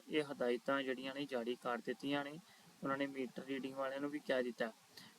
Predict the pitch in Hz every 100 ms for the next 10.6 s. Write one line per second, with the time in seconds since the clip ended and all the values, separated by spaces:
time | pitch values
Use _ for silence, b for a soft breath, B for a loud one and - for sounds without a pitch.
0 | - 135 135 131 151 147 143 - 147 143
1 | 131 131 123 - 135 131 139 - 127 139
2 | 143 131 117 113 127 139 156 - - 127
3 | - 123 - 139 - 131 127 156 - B
4 | - - 139 - 139 139 127 120 117 131
5 | 127 123 131 127 127 139 139 151 135 135
6 | 143 151 131 120 113 127 127 123 139 127
7 | 113 123 170 B B B - 143 135 -
8 | 135 127 123 131 143 139 117 113 - 120
9 | 110 - - - - B B B B -
10 | - - 123 123 127 139